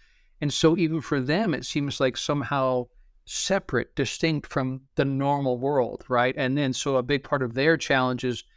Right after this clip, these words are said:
how do you reconcile those two, especially when you start getting little hints there, here and there,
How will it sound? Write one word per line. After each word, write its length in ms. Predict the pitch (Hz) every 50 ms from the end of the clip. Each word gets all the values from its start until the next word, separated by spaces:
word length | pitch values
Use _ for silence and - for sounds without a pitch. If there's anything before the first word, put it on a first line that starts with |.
| _ _ _ _
how 160 | - - 147
do 60 | 143
you 100 | 131 123
reconcile 560 | 120 143 151 - - 143 131 - 147 127 120 120
those 180 | 120 117 113
two, 280 | - - - 127 123 135
especially 420 | 127 - 160 160 165 - - 170
when 380 | 156 139 143 135 135 127 127 - _ _ _ _ _ -
you 60 | 156
start 260 | 143 - - 151 143 147
getting 180 | 143 139 139
little 200 | 135 131 127 131
hints 380 | 110 - - 180 185 196 - -
there, 200 | 170 156 151 151
here 220 | - - 151 147
and 160 | 139 135 135
there, 400 | 143 147 143 127 123 123 127 135